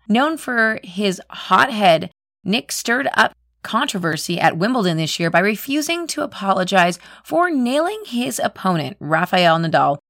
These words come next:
with a forehand. Kyrgios later admitted that he was trying to hit him but wouldn't apologize.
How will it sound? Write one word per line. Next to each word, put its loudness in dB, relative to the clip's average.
with 2
a 0
forehand. 0
Kyrgios -2
later 0
admitted 0
that -2
he -6
was -4
trying -2
to -4
hit -2
him 0
but -6
wouldn't -4
apologize. 0